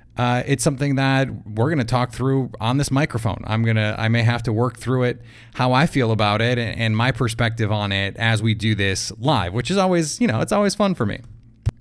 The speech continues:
And then I also wanna talk about this piece I wrote yesterday for Acme Packing Company about my proposal to have a World Cup style setup for the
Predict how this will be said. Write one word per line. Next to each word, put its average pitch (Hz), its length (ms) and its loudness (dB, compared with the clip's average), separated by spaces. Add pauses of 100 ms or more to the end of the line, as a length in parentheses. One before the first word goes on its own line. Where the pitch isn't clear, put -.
(160)
And 139 140 0
then 156 80 -2
I 156 80 2
also 175 320 2
wanna 131 240 2
talk 117 260 -2
about 113 220 -2
this 110 120 -4
piece 113 240 -4
I 110 60 0
wrote 107 220 0
yesterday 104 480 0 (680)
for 120 140 -2
Acme 117 240 0
Packing 113 320 0
Company 101 500 -2 (240)
about 113 260 0
my 107 160 2
proposal 107 840 2 (880)
to 135 380 4
have 135 600 0 (120)
a 113 460 0
World 135 580 0
Cup 127 280 -2
style 101 720 -2 (1080)
setup 113 760 0
for 113 840 0 (160)
the 110 800 2